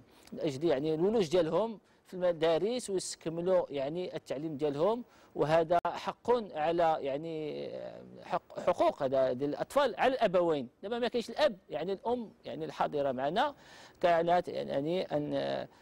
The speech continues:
تحقق يعني هاد ال-، ال-، ال-، الالتزامات المفرضة، المفرضة عليها والواجبة عليها تجاه، آه، أبنائها.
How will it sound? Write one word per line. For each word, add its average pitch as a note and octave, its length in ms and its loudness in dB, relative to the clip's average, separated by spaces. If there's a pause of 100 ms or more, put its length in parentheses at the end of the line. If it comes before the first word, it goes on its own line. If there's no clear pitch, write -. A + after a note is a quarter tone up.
(140)
تحقق F#3 760 2
يعني D3 320 -4
هاد D3+ 280 -4
ال-، D3 140 -2
ال-، C#3 220 2
ال-، C3+ 180 0
الالتزامات D3 880 0 (340)
المفرضة، E3 440 0
المفرضة D#3+ 800 0
عليها C3+ 560 2 (240)
والواجبة D3 500 0
عليها C#3+ 380 2
تجاه، C#3+ 340 -2
آه، C3+ 840 2
أبنائها. C3+ 680 0